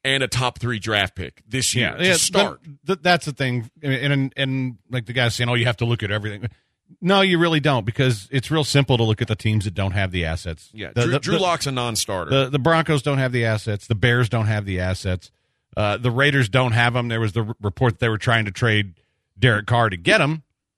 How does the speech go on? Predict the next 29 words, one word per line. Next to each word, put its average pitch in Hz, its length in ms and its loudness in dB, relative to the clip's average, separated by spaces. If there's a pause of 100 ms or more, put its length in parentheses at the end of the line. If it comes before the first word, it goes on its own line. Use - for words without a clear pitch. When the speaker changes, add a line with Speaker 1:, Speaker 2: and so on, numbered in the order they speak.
(600)
Speaker 2:
but, 117 360 2 (920)
you 123 100 -8
know, 101 240 -4 (180)
San 131 240 0
Francisco 117 480 -2
doesn't 104 260 -2
have 101 200 0
the 98 120 0
assets. 101 500 -2
I 113 40 -2
mean, 117 160 -2
it, 131 260 -2
it 147 160 -4
really 170 260 0
does 147 280 0
come 127 180 -2
down 120 220 0
to 110 60 -6
just 104 220 -6
a 101 60 -6
few 107 220 -4
teams 101 400 -6
that 101 120 -8
could 95 120 -6
actually 98 260 -6
make 90 240 -4
it 85 80 -6
happen. 95 400 -4 (1000)
And, 107 680 -2